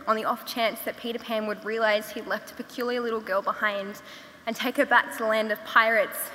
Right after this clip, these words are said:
pixies and mermaids, away from her own land, which made absolutely no sense to her, and where her own journey was as difficult as the hardest path in any fairy tale. Day after day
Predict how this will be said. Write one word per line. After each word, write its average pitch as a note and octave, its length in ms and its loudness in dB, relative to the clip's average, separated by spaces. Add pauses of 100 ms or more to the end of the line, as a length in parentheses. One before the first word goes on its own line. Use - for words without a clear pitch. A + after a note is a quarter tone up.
(220)
pixies A3 460 -8
and G#3 140 -6
mermaids, G3+ 500 -2 (400)
away A3+ 260 2
from A#3 200 -6
her G#3+ 200 0
own A3+ 120 -2
land, G#3 260 -2
which - 200 -12
made G#3+ 300 -2
absolutely A#3 640 -2
no G#3+ 180 0
sense A#3 440 -4
to A#3 80 -10
her, G3 280 -4 (1300)
and A3 160 -2
where A3+ 140 6
her G#3+ 260 2
own B3+ 160 2
journey G#3+ 460 -2 (400)
was A3+ 220 0
as G#3+ 240 4
difficult G#3 600 -6 (260)
as A3 160 0
the - 100 -8
hardest A3 680 2
path G#3 440 2
in G3 120 -8
any G3+ 240 -8
fairy G3 320 -2
tale. - 360 -8 (1400)
Day B3 140 4
after C4+ 320 4
day G3+ 380 -2